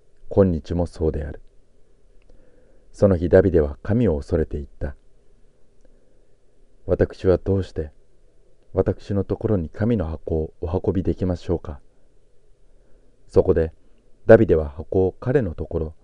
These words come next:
ダビデの町には移さず、ガテ人オベデエドムの家に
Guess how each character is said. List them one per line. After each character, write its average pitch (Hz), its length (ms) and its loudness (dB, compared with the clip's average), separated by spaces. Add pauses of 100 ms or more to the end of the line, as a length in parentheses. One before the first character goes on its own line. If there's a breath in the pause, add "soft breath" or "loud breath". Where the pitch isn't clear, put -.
(360)
ダ 120 140 10
ビ 135 80 0
デ 117 100 4
の 82 120 0
町 78 300 -6
に 90 100 0
は 73 80 -6
移 71 120 -8
さ - 220 -2
ず、 - 220 -12 (1200)
ガ 98 160 4
テ 113 120 6
人 80 240 -6 (520)
オ 95 120 4
ベ 104 120 10
デ 117 160 8
エ 127 40 6
ド 123 120 6
ム 98 100 0
の 78 140 -4
家 80 180 -2
に 71 160 -8